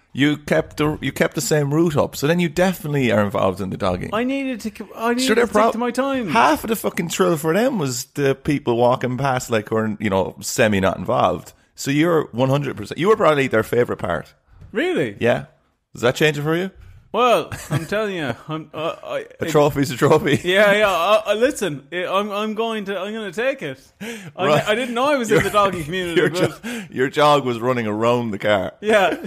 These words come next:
Speaker 2: <laughs> running around the car and then trying to keep my heart rate up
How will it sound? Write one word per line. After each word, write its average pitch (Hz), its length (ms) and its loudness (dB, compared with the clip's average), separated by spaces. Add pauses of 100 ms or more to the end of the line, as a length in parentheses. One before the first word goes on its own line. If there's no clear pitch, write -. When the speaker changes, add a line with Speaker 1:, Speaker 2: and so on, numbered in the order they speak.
(180)
Speaker 2:
<laughs> - 140 -14
running 226 200 0
around 202 180 -4
the 185 80 -8
car 160 440 -2 (380)
and 180 140 -2
then 202 100 -2
trying 208 300 0
to 202 80 -10
keep 214 240 -6
my 180 100 0
heart 185 240 0
rate 139 200 0
up 120 180 -6